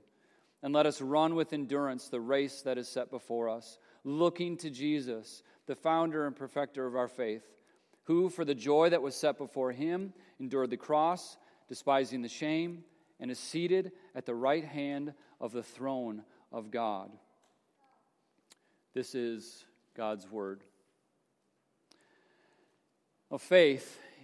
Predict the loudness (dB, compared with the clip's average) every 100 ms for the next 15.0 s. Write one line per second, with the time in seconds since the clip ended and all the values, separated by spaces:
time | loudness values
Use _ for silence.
0 | -4 0 0 -2 -8 -8 0 0 0 -4
1 | -8 -20 -20 _ _ -2 -2 2 0 -2
2 | -8 -18 -18 -8 -8 -4 -2 -2 -4 -8
3 | -10 -18 -20 _ _ _ _ _ _ _
4 | -8 4 4 8 8 8 8 -2 -2 -4
5 | 0 0 0 0 2 2 2 2 2 -2
6 | -12 _ _ _ -6 -4 -6 -10 -12 -12
7 | -14 -14 -12 -4 -4 -4 -10 -12 _ _
8 | -6 2 4 2 4 4 4 0 -2 2
9 | 0 -2 2 4 2 -2 0 2 4 4
10 | 0 -6 -20 -16 2 4 8 8 8 6
11 | -6 -2 2 4 4 4 6 6 4 0
12 | -8 0 2 2 2 -2 4 6 8 6
13 | 6 6 6 2 0 -4 -2 -4 -4 -4
14 | -2 0 -2 -4 -6 -6 -8 -14 -20 -20